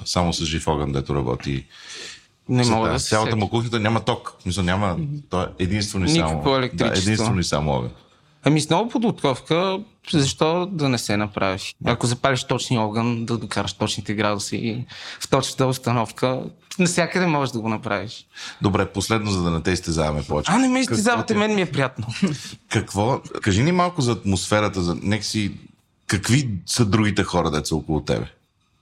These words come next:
Speaker 2: От към студенти или от към
Speaker 1: Студенти тотално, мани ги уния.
Speaker 2: А, добре.
Speaker 1: Да,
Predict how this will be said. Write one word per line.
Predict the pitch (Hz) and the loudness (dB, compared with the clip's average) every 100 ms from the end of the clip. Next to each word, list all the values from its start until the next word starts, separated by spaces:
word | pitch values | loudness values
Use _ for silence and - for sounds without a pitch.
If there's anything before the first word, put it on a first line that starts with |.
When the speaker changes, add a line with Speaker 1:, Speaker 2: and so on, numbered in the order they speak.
| _ _ - | _ _ 0
Speaker 2:
От | 135 | 0
към | - 127 120 113 | 2 2 2 -2
студенти | - 117 113 113 151 | -2 0 2 0 0
или | 156 | 0
от | - | 2
към | 156 | 2
Speaker 1:
Студенти | 131 95 101 | 2 0 -2
тотално, | 95 90 82 110 | -2 0 0 0
мани | 135 95 76 | 0 0 0
ги | 78 | -2
уния. | 78 69 - - - 180 156 214 - | -2 -4 -6 -6 -2 -2 -2 -2 2
Speaker 2:
А, | 294 143 | 2 2
добре. | 147 165 127 113 | 0 0 0 -4
Speaker 1:
Да, | 90 | -8